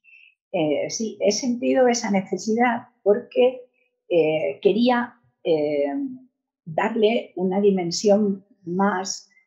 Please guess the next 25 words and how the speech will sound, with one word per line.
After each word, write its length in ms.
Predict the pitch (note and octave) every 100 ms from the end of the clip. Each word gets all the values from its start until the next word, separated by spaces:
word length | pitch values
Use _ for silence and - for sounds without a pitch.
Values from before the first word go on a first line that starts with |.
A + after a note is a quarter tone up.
| _ _
más, 520 | E3+ F3+ E3+ - - - D3+ - -
más 220 | D#3 - -
profunda, 460 | - A#3+ B3+ B3+
más 240 | E3+ E3 -
sociológica, 1040 | - - G#3 F3 A3+ - G3 G3+ G3+ A#3+ - _ _
más 240 | F3+ G3 G3+
estructural, 960 | F3 - D#3 - D#3 E3+ G3 F3+ G3 - _ _ _ _ -
porque, 680 | G3+ G3+ A3 A3+ G#3 - -
eh, 220 | E3+ E3+
claro, 380 | F#3+ G3+ - - _ _ E3+
la 180 | E3+
mayor 380 | D#3+ F3+ B3 -
parte 320 | A#3+ A#3+ G#3
de 180 | F3+ D3
los 280 | D3 C3 -
estudios 600 | - - A#3 F#3+ E3 -
o 80 | C#3+
de 120 | -
la 120 | C#3
gente 400 | D3+ G#3 G#3+ F3+
cuando 400 | D3 C#3+ C3 D#3
habla 400 | G3 G3+ D3 B2+ - _ _ _
de 140 | E3+ F3
los 260 | D#3+ -
cuidadores 1000 | - A#3+ G3+ A3 G#3+ E3 G3 G3 - -